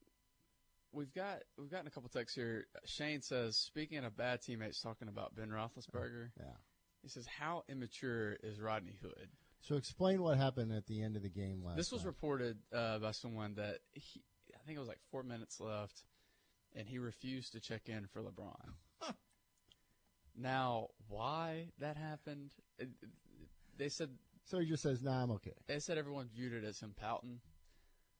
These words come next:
Speaker 1: I don't know.
Speaker 2: That's bad timing
Speaker 1: That's a
Speaker 2: on his
Speaker 1: bad
Speaker 2: part.
Speaker 1: career move.
Speaker 2: Yes, <laughs> that's horrible.
Speaker 1: <laughs> Well, I told you that, and you
Speaker 2: I
Speaker 1: said
Speaker 2: think he needs to play a couple more minutes.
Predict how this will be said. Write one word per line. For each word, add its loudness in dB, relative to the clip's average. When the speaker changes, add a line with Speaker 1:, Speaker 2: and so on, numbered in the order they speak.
Speaker 1:
I 2
don't -4
know. -16
Speaker 2:
That's 2
bad 8
timing 4
Speaker 1:
That's 6
a 8
Speaker 2:
on 6
his 6
Speaker 1:
bad 10
Speaker 2:
part. 6
Speaker 1:
career 4
move. 0
Speaker 2:
Yes, 4
<laughs> -6
that's 0
horrible. 2
Speaker 1:
<laughs> -14
Well, 6
I 4
told 0
you -2
that, 4
and 0
you 0
Speaker 2:
I 10
Speaker 1:
said 8
Speaker 2:
think 6
he 4
needs 8
to 4
play 10
a 10
couple 6
more 6
minutes. 2